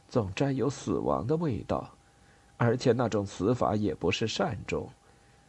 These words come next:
”“但是桑丘，一想到修道院，你不会心生厌恶吗？”“心生厌恶？为什么？正如马克思所说，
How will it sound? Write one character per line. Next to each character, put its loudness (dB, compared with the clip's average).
”“但 4
是 0
桑 2
丘， 0
一 4
想 2
到 4
修 2
道 0
院， 2
你 4
不 2
会 2
心 0
生 2
厌 2
恶 2
吗 -6
？”“心 0
生 2
厌 4
恶？ -4
为 10
什 2
么？ -2
正 6
如 6
马 6
克 0
思 4
所 2
说， 4